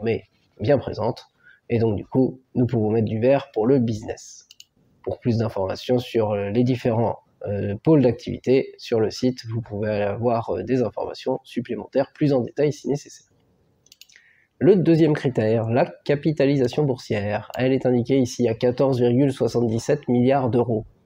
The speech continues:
C'est donc une grosse capitalisation boursière pour cette entreprise du S B F cent vingt, éligible bien sûr au P E A, et c'est donc du vert pour ce critère.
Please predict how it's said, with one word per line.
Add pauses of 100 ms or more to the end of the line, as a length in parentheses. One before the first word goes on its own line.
C'est
donc
une
grosse
capitalisation
boursière
pour
cette (100)
entreprise
du
S
B
F
cent
vingt, (340)
éligible
bien
sûr (100)
au
P
E
A, (420)
et
c'est
donc
du
vert
pour
ce
critère.